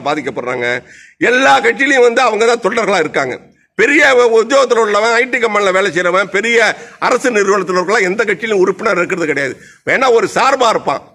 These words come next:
அவன் உறுப்பினர் இருக்க போறது கிடையாது. எளிய மக்கள் தான் எல்லா கட்சியிலும் தொண்டனா இருக்கான், உழைக்கிறான், அந்த கட்சிக்கு உழைக்கிறான், மனசார உழைக்கிறான், தன் குடும்பத்தையே அழிச்சிட்டு உழைக்கிறான் கட்சிக்காக. கட்சிக்காக தன் குடும்பத்தை அழிச்ச எத்தனை பேர் இருக்கான், சொத்தை இழந்த எத்தனை பேர் இருக்கான், அது மாதிரி வெறி பிடிச்சு அலைஞ்சிட்டு இருக்கான்.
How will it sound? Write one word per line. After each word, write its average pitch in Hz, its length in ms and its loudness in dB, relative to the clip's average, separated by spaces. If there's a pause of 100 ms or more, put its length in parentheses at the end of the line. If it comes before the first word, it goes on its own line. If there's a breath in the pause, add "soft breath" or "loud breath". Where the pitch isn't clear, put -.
(120)
அவன் 254 220 0
உறுப்பினர் 247 440 2
இருக்க 202 220 -2
போறது 190 140 0
கிடையாது. 143 380 -2 (200 loud breath)
எளிய 285 320 2
மக்கள் 254 280 0
தான் 285 160 2
எல்லா 247 220 0
கட்சியிலும் 247 360 -2
தொண்டனா 240 300 0
இருக்கான், 220 260 0
உழைக்கிறான், 220 440 0
அந்த 208 80 -4
கட்சிக்கு 190 340 -4
உழைக்கிறான், 202 480 -2 (260 loud breath)
மனசார 233 420 0
உழைக்கிறான், 208 420 0
தன் 190 240 -2
குடும்பத்தையே 247 540 0
அழிச்சிட்டு 233 480 0
உழைக்கிறான் 170 400 0 (280 loud breath)
கட்சிக்காக. 208 600 0 (300)
கட்சிக்காக 277 460 0
தன் 226 260 0
குடும்பத்தை 277 400 0
அழிச்ச 285 300 0
எத்தனை 254 260 2
பேர் 233 140 0
இருக்கான், 196 240 0
சொத்தை 262 320 0
இழந்த 254 240 2
எத்தனை 226 260 0
பேர் 190 140 -2
இருக்கான், 170 240 0 (300 loud breath)
அது 214 160 0
மாதிரி 254 240 0
வெறி 294 180 4
பிடிச்சு 277 300 -2
அலைஞ்சிட்டு 226 380 -2
இருக்கான். 165 240 -2